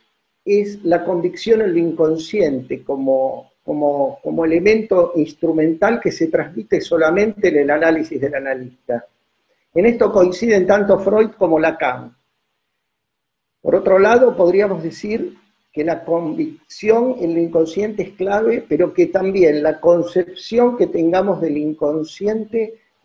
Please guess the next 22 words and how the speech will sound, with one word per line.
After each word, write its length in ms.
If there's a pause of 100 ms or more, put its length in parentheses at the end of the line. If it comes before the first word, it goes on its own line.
va 80
a 40
determinar 1040 (580)
cómo 300
pensamos 600
la 80
dirección 520
de 100
la 200
cura, 640
la 160
transferencia, 1080 (140)
la 160
escucha, 920 (720)
yo 80
diría 280
el 120
conjunto 680
de 100
la 100
experiencia 680
analítica. 720